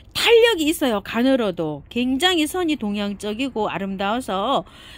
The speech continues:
애호가님들이 아주 요거 굉장히 사랑하는 꽃입니다.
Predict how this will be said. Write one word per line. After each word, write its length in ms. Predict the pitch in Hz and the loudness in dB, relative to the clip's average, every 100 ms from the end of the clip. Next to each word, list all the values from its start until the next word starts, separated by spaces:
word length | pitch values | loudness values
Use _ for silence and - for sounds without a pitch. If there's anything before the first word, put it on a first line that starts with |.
| - | 2
애호가님들이 640 | 233 311 330 285 240 208 208 | 6 6 4 0 -2 -4 -6
아주 580 | 247 - - - 415 349 | -8 -12 -12 -8 0 0
요거 300 | 220 233 233 | 2 -2 -4
굉장히 560 | 285 302 370 523 339 | -2 -2 -2 0 0
사랑하는 520 | 262 214 190 196 202 175 | 0 -4 -6 -6 -8 -10
꽃입니다. 880 | 233 233 202 170 147 151 220 415 | -10 -10 -10 -10 -8 -4 -4 -4